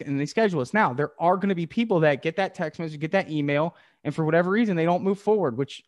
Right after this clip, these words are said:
at first I was baffled by. I'm like, "What do you mean you don't, you don't want an estimate? You requested it." Dude,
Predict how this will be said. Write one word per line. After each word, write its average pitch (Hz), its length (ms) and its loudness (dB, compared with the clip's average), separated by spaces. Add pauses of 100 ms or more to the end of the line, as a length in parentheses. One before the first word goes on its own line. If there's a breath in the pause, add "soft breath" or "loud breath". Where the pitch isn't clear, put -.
(120)
at 151 160 -2
first 202 340 0
I 143 60 -2
was 131 160 -4
baffled 151 680 -2
by. 208 200 0
I'm 196 120 0
like, 160 120 0
"What 190 100 0
do 202 60 -2
you 214 120 0
mean 269 300 0
you 131 80 -4
don't, 123 160 -10
you 127 60 -10
don't 131 120 -10
want 120 120 -8
an 113 80 -8
estimate? 123 380 -6
You 180 140 -4
requested 208 520 0
it." - 140 -8 (540)
Dude, 202 300 4